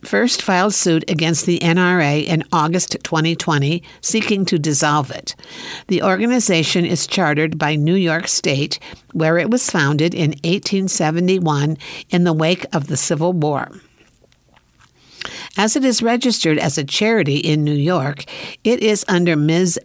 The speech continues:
James's jurisdiction and watchful eye. A judge blocked her effort to disband the N R A, but said she should pursue other avenues, as if proven,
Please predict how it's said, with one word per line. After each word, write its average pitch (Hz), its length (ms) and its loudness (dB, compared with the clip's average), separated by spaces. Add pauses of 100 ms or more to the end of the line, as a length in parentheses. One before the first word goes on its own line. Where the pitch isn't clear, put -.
James's 160 720 2
jurisdiction 160 840 0
and 151 280 0
watchful 143 540 -2
eye. 143 480 -2 (720)
A 180 60 2
judge 214 460 0
blocked 160 360 0
her 233 200 -2
effort 156 360 -2 (120)
to 185 120 0
disband 156 840 0
the 160 320 0
N 160 180 0
R 151 320 -2
A, 156 360 0 (420)
but 214 120 0
said 240 300 2
she 254 460 2 (120)
should 220 380 -2
pursue 175 640 2
other 180 340 2
avenues, 147 640 -2 (100)
as 170 380 2
if 170 300 0
proven, 170 500 0